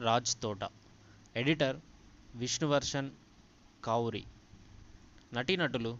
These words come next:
శ్రీ విష్ణు, ప్రియదర్శి, రాహుల్ రామకృష్ణ,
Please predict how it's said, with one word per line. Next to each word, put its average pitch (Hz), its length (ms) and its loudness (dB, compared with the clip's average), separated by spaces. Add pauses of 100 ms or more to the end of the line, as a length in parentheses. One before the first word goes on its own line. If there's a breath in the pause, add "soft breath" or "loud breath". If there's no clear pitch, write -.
(160)
శ్రీ 131 260 0
విష్ణు, 117 440 -2 (320)
ప్రియదర్శి, 120 640 0 (360)
రాహుల్ 123 340 2
రామకృష్ణ, 117 720 -2